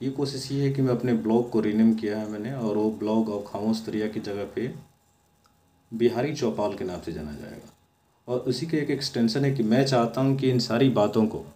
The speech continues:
आपसे direct बात करूँ एक video के माध्यम से। ये जो, ये जो सारी जानकारी है, जो issue है, जो सारी debate के topic हैं, ये जानकारी है, ये सब मैं आपको YouTube के माध्यम से दूँ।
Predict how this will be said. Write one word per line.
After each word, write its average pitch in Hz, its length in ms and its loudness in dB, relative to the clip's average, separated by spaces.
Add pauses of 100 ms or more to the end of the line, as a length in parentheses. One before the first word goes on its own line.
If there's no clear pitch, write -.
(2000)
आपसे 127 300 2
direct 120 400 6
बात 90 260 -2
करूँ 90 160 -6
एक 104 180 -2
video 107 280 6
के 104 80 -2
माध्यम 82 360 -6
से। 104 180 -6
ये 113 140 6
जो, 110 380 4 (280)
ये 120 120 2
जो 127 80 2
सारी 123 260 0
जानकारी 104 500 0
है, 104 120 0
जो 104 100 -4
issue 101 320 -4
है, 98 180 -6
जो 92 180 -6
सारी 101 320 -2
debate 101 420 -4
के 98 100 -4
topic 90 400 -6
हैं, 78 280 -14 (1700)
ये 107 120 -2
जानकारी 104 520 -2
है, 82 360 -8
ये 123 80 -2
सब 135 140 -4
मैं 127 160 0
आपको 113 300 4
YouTube 113 400 6
के 101 80 -2
माध्यम 85 340 -4
से - 160 -10
दूँ। 71 220 -14